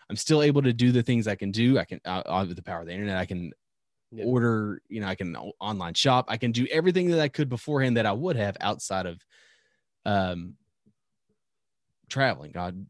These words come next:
Speaker 1: had a brain fart there for a second. So, like,
Speaker 2: <laughs>
Speaker 1: for, you know, I just, I, it, as hard as it is, it, I, I have kind of, the, especially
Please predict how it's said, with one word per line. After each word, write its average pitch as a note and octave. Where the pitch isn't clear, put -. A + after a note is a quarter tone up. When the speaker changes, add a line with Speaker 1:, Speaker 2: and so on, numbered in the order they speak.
Speaker 1:
had F2+
a E2
brain F#2
fart A#1+
there E2
for F#2+
a F2+
second. F#2+
So, B2
like, A#2
Speaker 2:
<laughs> -
Speaker 1:
for, D3
you D#3+
know, C3
I C#3+
just, D3
I, -
it, D3
as C#3
hard F3
as C3+
it A#2
is, A2
it, -
I, A2
I A2
have A2
kind C#3+
of, A#2+
the, B2+
especially C3